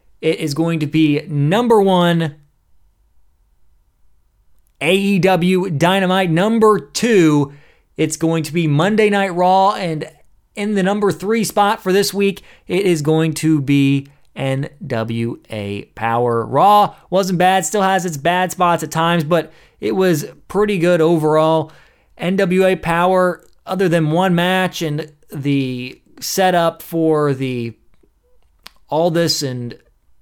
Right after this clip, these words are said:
Skrull match at the Crockett Cup, was kind of, you could go without watching pretty much.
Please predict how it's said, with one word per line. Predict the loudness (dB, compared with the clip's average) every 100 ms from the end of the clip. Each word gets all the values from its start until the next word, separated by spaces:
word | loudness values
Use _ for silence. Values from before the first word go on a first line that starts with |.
| _
Skrull | -10 -2 0 2
match | 0 -2 -2 -4
at | -6
the | -8
Crockett | -2 0 -2 -2
Cup, | 0 0 -2 _ _ _ -10
was | -8
kind | -2 0 0
of, | -2 -6
you | -12 -4
could | -4 -4 -14 _ _ -8
go | 0 2
without | 2 0 -2
watching | 0 0 0 -4 -4 -4
pretty | -4 -2
much. | -2 -2 -2 -8